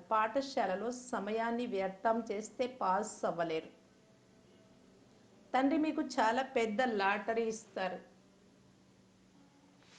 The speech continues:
కొంతమంది రాజుల ఇంటిలో జన్మించారు అంటే లాటరీ లభించినట్లే కదా.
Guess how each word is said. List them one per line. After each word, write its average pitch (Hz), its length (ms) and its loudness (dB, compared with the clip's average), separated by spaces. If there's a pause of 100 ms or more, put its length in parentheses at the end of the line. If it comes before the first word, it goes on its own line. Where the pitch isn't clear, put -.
(560)
కొంతమంది 208 800 6 (120)
రాజుల 220 480 10
ఇంటిలో 240 600 6
జన్మించారు 196 1040 4
అంటే 170 400 0
లాటరీ 214 460 6
లభించినట్లే 190 920 4
కదా. 165 320 2